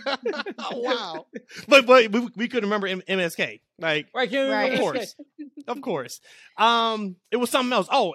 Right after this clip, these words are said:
Speaker 1: and I say it every chance I get, Roxanne Perez, she is, she is the future of the women's division. Every single time, I'm just, like, so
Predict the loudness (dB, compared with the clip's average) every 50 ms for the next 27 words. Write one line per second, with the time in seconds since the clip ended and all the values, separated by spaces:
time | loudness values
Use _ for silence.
0 | -4 0 2 2 4 2 0 -2 -4 -4 -4 -4 -4 -4 -6 -6 -8 -6 -6 -6
1 | -6 -4 -4 -6 -6 -6 -6 -6 -6 -8 _ _ _ _ -6 -6 -6 -4 -4 -4
2 | -4 -4 -4 -4 -2 -2 -2 -4 -4 -6 -8 -14 -20 _ _ _ _ _ _ _
3 | _ _ _ _ _ _ -10 -6 -4 -4 -4 -4 -6 -8 -8 -6 -4 -4 -6 -8
4 | -14 _ _ _ -20 -20 -16 -14 -14 -14 -14 -16 -18 -20 -20 _ _ _ _ _
5 | _ _ _ _ _ _ -6 -4 -4 -4 -4 -6 -6 -6 -6 -8 -12 -12 -12 -12
6 | -12 -12 -14 -16 -20 -20 _ _ _ -8 -8 -8 -8 -10 -10 -10 -10 -8 -6 -6
7 | -4 -4 -6 -6 -8 -12 -12 -12 -12 -12 -10 -10 -8 -8 -8 -8 -10 -12